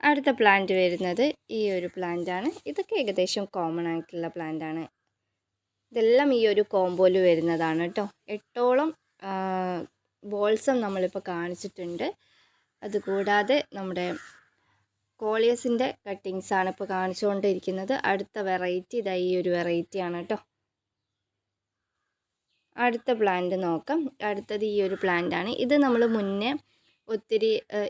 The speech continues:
ഇത്, ഏഹ്, റൂട്ടഡ് പ്ലാന്റ്സിൻ്റെ കൂട്ടത്തിലൊക്കെ നമ്മൾ സെയിൽ ചെയ്തിട്ടുണ്ട്. നല്ല ഇതിൻ്റെ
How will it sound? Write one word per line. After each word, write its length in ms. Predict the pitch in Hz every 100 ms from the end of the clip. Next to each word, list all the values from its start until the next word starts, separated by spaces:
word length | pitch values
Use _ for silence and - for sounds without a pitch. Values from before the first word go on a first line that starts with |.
| -
ഇത്, 120 | 233 -
ഏഹ്, 260 | 233 220 220
റൂട്ടഡ് 400 | 214 208 - 226 226
പ്ലാന്റ്സിൻ്റെ 480 | 202 196 196 202 202
കൂട്ടത്തിലൊക്കെ 580 | 202 196 180 180 190 202
നമ്മൾ 160 | 190 180 269 294
സെയിൽ 260 | 214 175 185
ചെയ്തിട്ടുണ്ട്. 500 | 185 - 180 180 175 220 208
നല്ല 260 | 190 202 214
ഇതിൻ്റെ 220 | 208 208